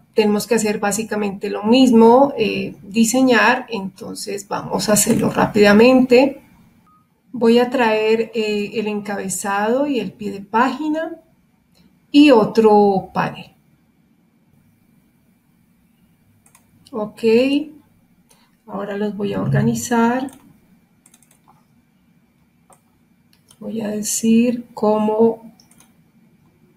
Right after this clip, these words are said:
colocar, este lo voy a mandar arriba, este lo voy a mandar acá abajo y los dos blancos quedan en el medio. Mover.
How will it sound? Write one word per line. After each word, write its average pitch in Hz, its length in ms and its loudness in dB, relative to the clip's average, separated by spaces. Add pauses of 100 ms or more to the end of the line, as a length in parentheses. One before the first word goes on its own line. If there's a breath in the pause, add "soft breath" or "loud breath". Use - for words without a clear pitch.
colocar, 226 760 2
este - 300 -6
lo - 80 -6
voy 190 100 -4
a 190 60 -2
mandar 196 320 -4
arriba, 208 880 0
este 220 540 -6
lo 208 80 -6
voy 202 140 -4
a 202 80 -4
mandar 202 260 -4
acá 196 220 -6
abajo 220 440 2
y 254 280 2
los 233 180 4
dos 196 240 0
blancos 202 560 0
quedan 208 320 0
en 220 140 4
el 247 100 6
medio. 269 480 4 (1300)
Mover. 233 560 0